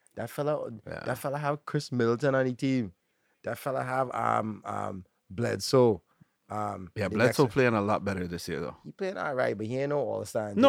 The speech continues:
Speaker 2: no,
Speaker 1: what I
Speaker 2: no,
Speaker 1: mean?
Speaker 2: but he playing better
Speaker 1: Yeah, he
Speaker 2: than,
Speaker 1: playing better.
Speaker 2: yeah.
Speaker 1: He had the two Lopez. He had no other superstar. He ain't have a star on the team. You know what I
Speaker 2: Yeah,
Speaker 1: mean?
Speaker 2: nah, nah,
Speaker 1: And
Speaker 2: it's
Speaker 1: look
Speaker 2: true.
Speaker 1: what he doing. And look what he doing.
Speaker 2: You know what's crazy?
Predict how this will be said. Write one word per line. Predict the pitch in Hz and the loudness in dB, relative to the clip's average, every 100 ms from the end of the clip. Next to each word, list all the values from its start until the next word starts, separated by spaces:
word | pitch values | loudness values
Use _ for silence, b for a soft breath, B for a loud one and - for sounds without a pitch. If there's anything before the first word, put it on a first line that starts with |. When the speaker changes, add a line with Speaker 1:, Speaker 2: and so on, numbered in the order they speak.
| 226 | 10
Speaker 2:
no, | 170 | 8
Speaker 1:
what | |
I | |
Speaker 2:
no, | 117 | 8
Speaker 1:
mean? | 107 | 6
Speaker 2:
but | |
he | 107 | 6
playing | 156 135 107 | 8 8 8
better | 98 - | 4 4
Speaker 1:
Yeah, | 101 | 4
he | 117 | 4
Speaker 2:
than, | |
Speaker 1:
playing | 127 123 | 4 4
better. | 110 92 104 | 2 2 0
Speaker 2:
yeah. | 82 | -2
Speaker 1:
He | 95 | -2
had | 120 | -2
the | 127 | -2
two | - 123 | -2 0
Lopez. | 113 107 117 107 _ _ | 0 2 0 -2 _ _
He | _ - 160 | _ -6 -4
had | 165 165 | -2 -2
no | 160 156 | 0 -2
other | 160 | -4
superstar. | 156 151 151 143 113 | -4 -4 -4 -2 -4
He | 131 170 | -2 -2
ain't | 165 | -2
have | 156 | -6
a | 151 | -8
star | 147 - 135 143 | -10 -6 -2 0
on | |
the | 147 | 0
team. | 135 151 120 87 _ _ _ _ - | 2 2 2 -2 _ _ _ _ 0
You | |
know | 117 | 4
what | 147 | 4
I | |
Speaker 2:
Yeah, | 208 | 2
Speaker 1:
mean? | 190 | 0
Speaker 2:
nah, | 196 98 | -6 -6
nah, | |
Speaker 1:
And | 101 | -2
Speaker 2:
it's | 120 | 0
Speaker 1:
look | 143 | 2
Speaker 2:
true. | 160 | 4
Speaker 1:
what | |
he | 151 | 4
doing. | 139 120 90 | 4 2 0
And | 104 120 | -10 -6
look | 156 | -2
what | 185 | 0
he | 165 | 2
doing. | 175 175 147 117 | 2 2 0 -2
Speaker 2:
You | 127 | 0
know | 160 | 2
what's | 143 | 2
crazy? | - 156 135 170 | 4 6 6 2